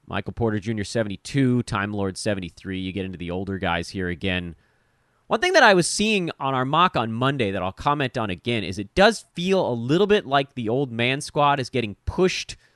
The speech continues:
Normally it's in that, like, twenty-five to fifty range, and I don't know that it's, although Kawhi and Jimmy Butler did get pushed all the way back there in this particular mock draft, I don't know. It,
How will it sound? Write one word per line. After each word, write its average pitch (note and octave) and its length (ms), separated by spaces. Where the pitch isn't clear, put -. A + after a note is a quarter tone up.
Normally G3 460
it's D#3 140
in D3+ 100
that, G#2+ 180
like, F#2 240
twenty-five C3 680
to F#2 100
fifty C#3+ 500
range, F3 580
and A2+ 160
I A2+ 100
don't E3+ 160
know A3+ 140
that E3 140
it's, - 280
although A2+ 200
Kawhi C#3+ 400
and B2 100
Jimmy A#2+ 200
Butler A2 280
did G2 180
get G2 180
pushed - 260
all F#2+ 140
the F#2 60
way F#2+ 100
back F2+ 300
there F2 180
in E2+ 240
this A#2 340
particular F2+ 560
mock D#2+ 300
draft, D#2+ 440
I C3+ 100
don't F3 260
know. C#3+ 460
It, - 140